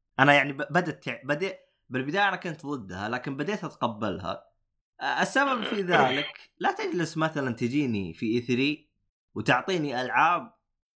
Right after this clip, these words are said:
Speaker 1: وتنزل لي بعد ثلاث سنوات الألعاب هذه اللي أعطيتني إياها. أعطيني كل شهر الألعاب اللي راح تنزل لي خلال الشهرين هذه، أو الألعاب اللي راح تنزل بعد ثلاثة شهور، أربع شهور، ستة شهور كحد أقصى يعني.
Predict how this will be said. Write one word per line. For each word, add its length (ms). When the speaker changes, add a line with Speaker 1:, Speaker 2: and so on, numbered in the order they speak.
Speaker 1:
وتنزل 400
لي 120
بعد 180
ثلاث 200
سنوات 500
الألعاب 420
هذه 140
اللي 100
أعطيتني 480
إياها. 400
أعطيني 300
كل 220
شهر 540
الألعاب 480
اللي 120
راح 100
تنزل 380
لي 120
خلال 320
الشهرين 560
هذه، 380
أو 140
الألعاب 320
اللي 120
راح 140
تنزل 400
بعد 200
ثلاثة 260
شهور، 500
أربع 300
شهور، 480
ستة 300
شهور 640
كحد 340
أقصى 300
يعني. 420